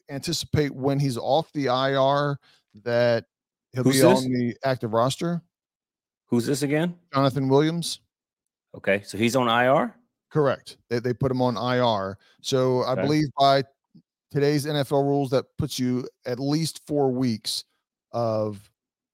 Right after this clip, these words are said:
Speaker 1: uh, being off the roster. Um, and the
Speaker 2: A lot,
Speaker 1: other
Speaker 2: a lot of
Speaker 1: thing
Speaker 2: guys,
Speaker 1: was
Speaker 2: a lot of guys went on I R, man.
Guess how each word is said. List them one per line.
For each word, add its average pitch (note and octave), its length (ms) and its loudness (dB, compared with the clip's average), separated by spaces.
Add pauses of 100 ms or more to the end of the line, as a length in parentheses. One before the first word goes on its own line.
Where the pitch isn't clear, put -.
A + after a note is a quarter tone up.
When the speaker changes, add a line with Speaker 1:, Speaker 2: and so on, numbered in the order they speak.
(360)
Speaker 1:
uh, F2+ 720 -6
being A#2+ 300 -4
off A#2+ 360 -6
the F2+ 80 -10
roster. E2 540 -10 (600)
Um, A#2 640 0 (580)
and D3+ 100 2
the D#3+ 60 2
Speaker 2:
A F#3+ 60 6
lot, A3 40 8
Speaker 1:
other A3 60 8
Speaker 2:
a G2+ 40 -2
lot D#3+ 120 4
of E3 60 6
Speaker 1:
thing D#3 80 2
Speaker 2:
guys, D3+ 200 8
Speaker 1:
was D3 100 6
Speaker 2:
a D3 60 4
lot F3 120 6
of E3+ 80 2
guys E3 240 6
went D#3 120 2
on C#3+ 140 2
I C3 180 2
R, A2 240 2
man. E2+ 280 -10